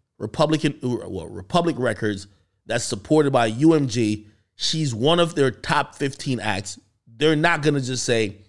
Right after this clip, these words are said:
radio could support everybody else in the top fifteen but Nicki. Doesn't work like that.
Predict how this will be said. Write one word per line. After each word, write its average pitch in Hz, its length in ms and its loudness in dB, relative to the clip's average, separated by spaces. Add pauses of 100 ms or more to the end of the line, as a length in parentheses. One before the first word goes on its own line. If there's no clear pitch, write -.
(120)
radio 117 520 -2 (220)
could 127 140 -4
support - 460 -4
everybody 131 640 2
else 113 200 -4
in 104 60 -8
the 98 60 -12
top 98 200 -4
fifteen 92 280 -10
but 78 140 -12
Nicki. - 280 -20 (280)
Doesn't 160 240 2
work 120 180 0
like 78 180 -14
that. - 180 -18